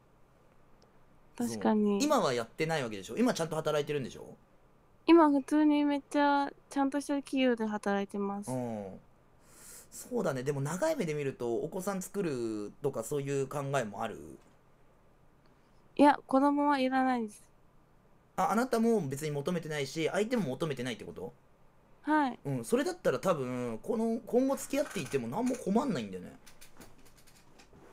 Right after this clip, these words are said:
Speaker 1: 困んないですね。
Speaker 2: うん、困んない。その自分の気持ちだけ整理できれば一緒にいれると思うけど、もう好きじゃなくなってるんだったら別れるしかないじゃん。
Speaker 1: はい。
Speaker 2: うん。
Speaker 1: はい。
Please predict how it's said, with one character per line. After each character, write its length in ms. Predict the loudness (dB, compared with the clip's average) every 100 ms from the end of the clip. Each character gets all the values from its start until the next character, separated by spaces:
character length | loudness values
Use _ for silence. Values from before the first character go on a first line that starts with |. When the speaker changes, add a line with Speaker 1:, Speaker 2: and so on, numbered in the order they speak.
| -20 -2
Speaker 1:
困 300 | 2 4 4
ん 120 | 2
な 140 | 0
い 100 | -2 -6 -12
で 160 | -10 -4
す 60 | 4
ね。 220 | 6 6
Speaker 2:
う 40 |
ん、 20 |
困 120 | 6 4
ん 40 |
な 60 | 0
い。 40 |
そ 80 | -4
の 60 | -4
自 140 | -2
分 140 | 2
の 80 | 2
気 140 | 4 4
持 120 | 2
ち 120 | 2
だ 120 | -2
け 280 | 0 4 4
整 240 | 4 2 2
理 80 |
で 100 | 0
き 120 | -4 -2
れ 100 | 0
ば 300 | 0 -2 -2
一 100 | -6
緒 160 | -4
に 140 | -4 -2
い 40 |
れ 120 | -2
る 100 | -2
と 80 | -2
思 140 | -2 -2
う 40 |
け 80 | -2
ど、 120 | -4
も 200 | -2 -2
う 40 | -4
好 60 | -6
き 140 | -4
じ 60 | -2
ゃ 40 |
な 140 | 0 -2
く 80 | -2
な 100 | -4
っ 60 |
て 100 | -2
る 80 | -2
ん 60 | -2
だ 80 |
っ 20 | -6
た 160 | -2
ら 260 | 2 2 0 -2
別 200 | -2 2
れ 60 | 2
る 80 | 0
し 40 |
か 60 | -4
な 120 | -4
い 40 | 4
じ 60 |
ゃ 40 | 6
ん。 60 |
Speaker 1:
は 80 | 6
い。 100 | 2 -10 -20 -20 -20 -14
Speaker 2:
う 40 | -10
ん。 80 | -8
Speaker 1:
は 340 | 0 2 4
い。 80 | 0